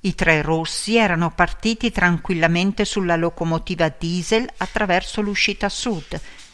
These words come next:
in direzione della Jugoslavia e dei suoi partigiani.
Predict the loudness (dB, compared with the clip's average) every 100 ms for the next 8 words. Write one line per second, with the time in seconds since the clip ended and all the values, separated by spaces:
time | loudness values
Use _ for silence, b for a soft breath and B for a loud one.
0 | 0 2 4 2 0 -2 -2 2 2 0
1 | -2 -2 -4 -4 -2 2 4 2 2 -2
2 | B B B -2 4 4 2 0 0 -2
3 | -6 -6 -6 -6 -6 -6 -6